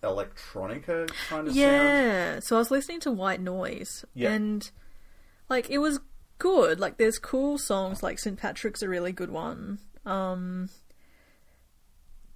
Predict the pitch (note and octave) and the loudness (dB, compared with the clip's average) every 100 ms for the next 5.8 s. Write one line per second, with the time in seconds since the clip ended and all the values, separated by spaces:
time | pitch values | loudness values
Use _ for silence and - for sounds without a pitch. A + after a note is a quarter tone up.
0 | - A3+ A3+ - - _ A#3 G3+ A3+ A#3+ | 4 6 6 0 -20 _ -2 2 4 4
1 | G#3 F#3+ F#3+ F3 - - - _ - A3 | 4 0 0 -2 -8 -18 -20 _ -4 0
2 | A3 A#3+ B3 - - - _ _ - - | 0 0 -2 -4 -10 -12 _ _ -20 -10
3 | - G3 G3 E3+ - - G3 F#3 F#3+ F#3 | -2 0 0 -2 -4 -4 -2 0 0 0
4 | F3+ F3+ F#3 F#3+ - F#3 F3+ F#3 E3+ - | 0 -2 -8 -10 -10 -8 -8 -10 -14 -12
5 | F#3+ G#3+ D4+ F#4+ E4+ A#2 A2 F#2+ | -8 -6 -6 -10 -12 -10 -10 -10